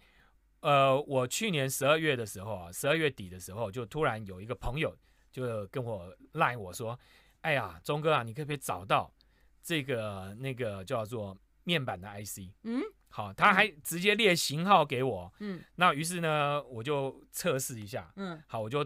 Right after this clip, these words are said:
Speaker 1: 丢给我认识的这些朋友，而且全部都是做，我看了一下，那个应该是被动元件的相关的型号，我就丢给这些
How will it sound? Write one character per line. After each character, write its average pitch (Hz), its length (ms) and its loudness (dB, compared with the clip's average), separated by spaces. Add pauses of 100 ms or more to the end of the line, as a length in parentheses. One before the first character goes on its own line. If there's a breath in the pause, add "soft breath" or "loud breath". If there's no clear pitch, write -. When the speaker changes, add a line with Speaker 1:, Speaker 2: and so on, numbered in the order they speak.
(120)
Speaker 1:
丢 175 200 4
给 143 160 0
我 98 180 -8
认 151 260 4
识 151 200 -2
的 113 120 -2
这 127 140 -6
些 127 140 -4
朋 117 240 -8
友， 107 160 -10 (400 soft breath)
而 185 100 6
且 185 160 4
全 160 220 0
部 190 100 0
都 180 140 6
是 180 120 -4
做， 151 320 4 (320)
我 120 120 -4
看 202 180 4
了 147 80 -2
一 135 40 -4
下， 143 160 2
那 156 100 -4
个 143 80 -2
应 156 100 -4
该 147 140 4
是 143 180 -2
被 143 240 0
动 131 220 -2
元 101 180 -10
件 113 180 -4
的 92 140 -10
相 107 180 -8
关 107 160 -6
的 95 80 -12
型 85 220 -16
号， 90 180 -18 (300 soft breath)
我 120 80 -14
就 151 120 -2
丢 175 220 6
给 147 160 -2
这 127 140 -4
些 127 260 -4